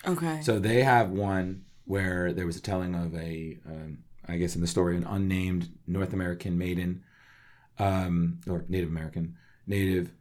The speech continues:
Speaker 2: who was sacrificed in the lake to please some sort of god.
Speaker 1: Okay.
Speaker 2: Which,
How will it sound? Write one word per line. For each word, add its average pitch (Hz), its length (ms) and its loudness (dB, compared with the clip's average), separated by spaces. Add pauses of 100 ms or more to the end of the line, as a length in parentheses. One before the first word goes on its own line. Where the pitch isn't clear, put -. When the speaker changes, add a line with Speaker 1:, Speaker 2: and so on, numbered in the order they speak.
(160)
Speaker 2:
who 117 120 6
was 107 140 6
sacrificed 113 680 2
in 120 160 2
the 110 60 4
lake 90 400 2
to 92 160 2
please 87 480 -2
some 87 140 -4
sort 85 200 -4
of 85 80 -6
god. - 460 -6 (220)
Speaker 1:
Okay. 180 440 2
Speaker 2:
Which, - 420 -4